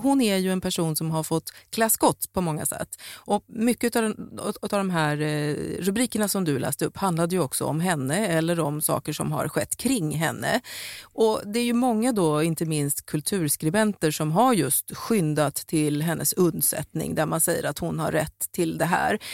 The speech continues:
Att fatta sina egna beslut och få göra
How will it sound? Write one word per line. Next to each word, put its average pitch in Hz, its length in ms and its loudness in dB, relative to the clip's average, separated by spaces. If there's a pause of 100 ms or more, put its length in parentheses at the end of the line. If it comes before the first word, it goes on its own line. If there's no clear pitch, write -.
(420)
Att - 180 0
fatta 185 280 2
sina 170 220 0
egna 170 260 0 (100)
beslut 170 420 -2
och 156 100 -2
få 175 120 0
göra 202 500 4